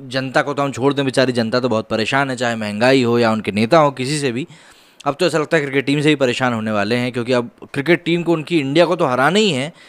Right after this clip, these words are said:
उसके साथ-साथ न्यूजीलैंड को भी हराना है और इंग्लैंड को भी हराना है। नहीं हराया तो फिर लानतें भेज दी जाएंगी। खैर, वो चीज़ छोड़ देते हैं। तो पाकिस्तान का नाम कॉमेडी नेशन क्यों रख देना चाहिए? क्योंकि वहाँ के एक मन-, मिनिस्टर हैं, मेरे ख्याल से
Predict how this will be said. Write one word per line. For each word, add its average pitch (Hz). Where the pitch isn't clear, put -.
उसके 175
साथ-साथ 175
न्यूजीलैंड 160
को 202
भी 202
हराना 160
है 185
और 202
इंग्लैंड 185
को 196
भी 170
हराना 110
है। 113
नहीं 170
हराया 165
तो 170
फिर 139
लानतें 135
भेज 127
दी 127
जाएंगी। 120
खैर, 190
वो 180
चीज़ 170
छोड़ 123
देते 95
हैं। 92
तो 214
पाकिस्तान 170
का 226
नाम 190
कॉमेडी 170
नेशन 170
क्यों 175
रख 131
देना 98
चाहिए? 113
क्योंकि 160
वहाँ 139
के 170
एक 156
मन-, 117
मिनिस्टर 110
हैं, 156
मेरे 160
ख्याल 143
से 160